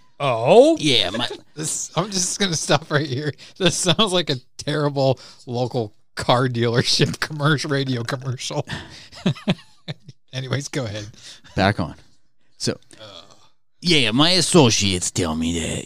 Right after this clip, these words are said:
Speaker 2: you're using this, eh, this thing they try to inspire hope or something. What do you call it?
Speaker 1: You mean Christianity?
Speaker 2: Yeah, uh, that's it. Well,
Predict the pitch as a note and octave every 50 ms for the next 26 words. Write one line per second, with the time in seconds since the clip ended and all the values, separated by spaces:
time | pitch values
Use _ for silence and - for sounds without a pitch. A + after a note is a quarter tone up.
0 | - - - - C3 D3 E3+ F3 F3+ F3 D#3+ C3+ C3 B2+ C#3 C#3 C3+ B2+ C3 B2+
1 | A#2+ A#2 A2+ G#2+ G2 - - - - G1+ - - G2+ G2+ G2+ A#2 G2+ F#2 - -
2 | - - - - - - C#3+ D3 C#3+ - - G#3+ A3 G#3+ G3+ F#3+ E3 - - F3
3 | E3 D3+ D3 C3+ A#2+ A2+ - - - - - A#2 A#2 A#2 A#2+ G#2+ - F2 - -
4 | - G#2+ A#2+ A2+ - - B2+ B2 B2 - - C#3 C3 B2+ A#2+ - C#3 C#3 C3 B2
5 | G#2+ G2 - - - _ _ _ _ _ - - D#3+ E3+ E3 E3+ D#3 - - -
6 | D3+ D3+ D3+ D3 D3 D3 C#3+ B2+ - - - - - - - - - - - -
7 | - - C#3 C#3 D3 G3 C#4+ E4 E4 D4+ C#4+ C4 B3+ A#3 G#3+ F#3 D#3+ D3+ C3+ -
8 | - - - - - - - - - E3+ B3 C#4 - - - - C#3+ C#3+ D#3+ F3
9 | E3 D3+ D3 D3 D3+ F3 A3+ C4 D4 D#4+ E4+ E4 F4 F4 F#4 G4 G4 G4 F#4+ F4
10 | - C4 - - - - - E3 F3+ F#3+ E3+ C#3+ C3 A2+ G#2+ F#2+ F2+ D2+ A#1 A#1+
11 | A#1+ A1 - - - B2+ B2 A#2 A2+ A#2 A2+ A2 - - A#2+ C#3 - - - -
12 | A#2 G#2+ F#2+ F#2+ G#2 G#2 - - - - - - - - - - _ _ - -
13 | - - - D3 F3 F3+ E3+ D3+ -